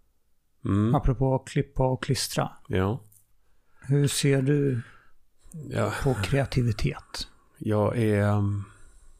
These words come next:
Speaker 1: jag ska försöka väga mina ord på våg.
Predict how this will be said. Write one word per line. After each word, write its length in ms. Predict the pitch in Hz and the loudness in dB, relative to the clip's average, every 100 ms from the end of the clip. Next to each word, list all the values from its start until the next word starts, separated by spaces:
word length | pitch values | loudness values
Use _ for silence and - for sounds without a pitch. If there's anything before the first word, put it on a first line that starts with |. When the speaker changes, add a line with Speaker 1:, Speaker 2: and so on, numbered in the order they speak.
| - | -12
Speaker 1:
jag 140 | - 92 | -8 -6
ska 200 | - 92 | -6 -10
försöka 540 | - - 95 95 98 | -8 -6 -6 -4 -6
väga 340 | 101 98 98 92 | -4 -4 -4 -6
mina 440 | 92 92 92 90 - _ _ _ _ _ _ - - | -6 -8 -8 -10 -14 _ _ _ _ _ _ -20 -16
ord 380 | 127 101 95 104 | -6 -4 -4 -8
på 140 | - 92 | -6 -4
våg. 400 | 101 - - | -2 -2 -6